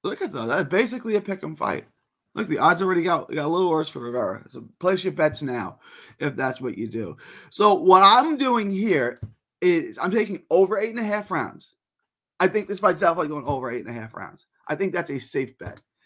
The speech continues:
You may wanna make that a two times bet, okay?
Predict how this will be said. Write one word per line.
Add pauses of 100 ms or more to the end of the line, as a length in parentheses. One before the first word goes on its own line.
You
may
wanna
make
that
a
two
times
bet, (280)
okay?